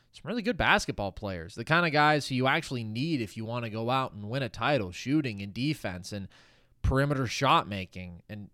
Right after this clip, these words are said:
secondary ball handling. Like, this is a different team, and it's exciting. This is definitely the best team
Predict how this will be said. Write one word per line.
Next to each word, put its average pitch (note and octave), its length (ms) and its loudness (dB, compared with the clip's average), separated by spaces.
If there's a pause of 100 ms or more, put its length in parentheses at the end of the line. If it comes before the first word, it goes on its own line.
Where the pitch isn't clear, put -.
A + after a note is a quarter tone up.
(140)
secondary C3 460 0
ball B2 300 4
handling. F#2 420 -4
Like, G2 260 -8 (1900)
this G3+ 140 4
is B3+ 80 2
a C#4 80 6
different A#3+ 300 2
team, A3+ 300 -2 (100)
and D3 340 2 (880)
it's E3 160 2
exciting. D#3+ 440 6
This C3+ 160 -2
is F3 100 0
definitely E3+ 400 4
the D3 100 6
best C3+ 320 4
team C3+ 360 -2